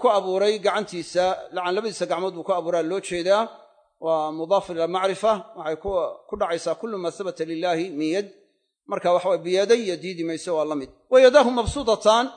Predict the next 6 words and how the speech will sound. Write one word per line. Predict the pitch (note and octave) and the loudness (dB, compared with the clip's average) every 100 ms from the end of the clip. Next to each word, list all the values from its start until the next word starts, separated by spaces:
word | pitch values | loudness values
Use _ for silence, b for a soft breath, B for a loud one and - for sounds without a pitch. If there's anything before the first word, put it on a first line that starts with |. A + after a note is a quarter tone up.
| - _ _ _ _ _ - | -20 _ _ _ _ _ -6
ينفق | A#3+ G#3 B3 A3 | -4 -2 0 2
كيف | A3+ G#3+ F#3 | 2 0 2
يشاء | F#3 F3 F#3 G3+ A3 A3+ - | 0 2 4 6 6 6 0
بلا | F#3 A3 | 0 0
اعتقاد | G#3 G#3+ B3+ A3 | 0 2 4 2
كيف." | - D#4+ C#4+ | 0 -2 -4